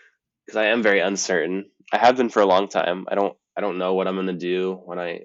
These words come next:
when I graduate college, what I'm gonna do with a degree in philosophy. And, you know, when I hear all my peers and stuff talking about the jobs they're gonna get and all their internships and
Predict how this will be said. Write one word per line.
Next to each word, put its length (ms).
when 120
I 80
graduate 480
college, 420
what 80
I'm 80
gonna 100
do 100
with 140
a 60
degree 360
in 120
philosophy. 880
And, 220
you 60
know, 80
when 80
I 80
hear 120
all 80
my 140
peers 360
and 100
stuff 240
talking 280
about 280
the 140
jobs 300
they're 100
gonna 180
get 340
and 220
all 100
their 140
internships 800
and 220